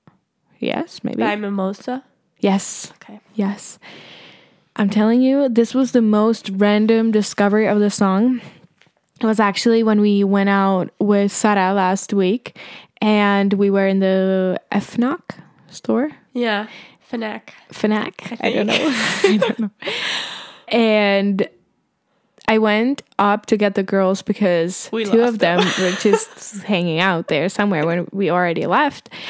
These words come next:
Speaker 1: And they were testing this weird headphones. And they have, you know, this, like, where you can play a song so you can actually test it out. And this song was playing.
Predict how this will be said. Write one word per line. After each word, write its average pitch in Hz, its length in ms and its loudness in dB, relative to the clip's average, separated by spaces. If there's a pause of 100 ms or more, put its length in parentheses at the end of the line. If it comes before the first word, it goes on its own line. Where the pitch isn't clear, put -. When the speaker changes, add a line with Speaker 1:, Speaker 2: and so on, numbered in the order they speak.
(320)
Speaker 1:
And 233 240 2
they 220 100 4
were 254 100 2
testing 254 480 0
this 240 220 0
weird 208 580 0 (160)
headphones. 214 920 0 (420)
And 220 460 2
they 214 100 2
have, 220 320 0
you 220 140 2
know, 202 180 2
this, 196 420 -2
like, 185 240 0
where 190 140 2
you 190 80 0
can 196 220 2
play 185 500 0 (400)
a 196 80 2
song 190 320 2
so - 140 -4
you 185 60 -2
can 185 160 -2
actually 185 340 -2
test 190 280 -4
it 214 60 0
out. 202 240 0
And 202 160 2
this 269 160 2
song 262 320 2
was 233 160 2
playing. 185 400 0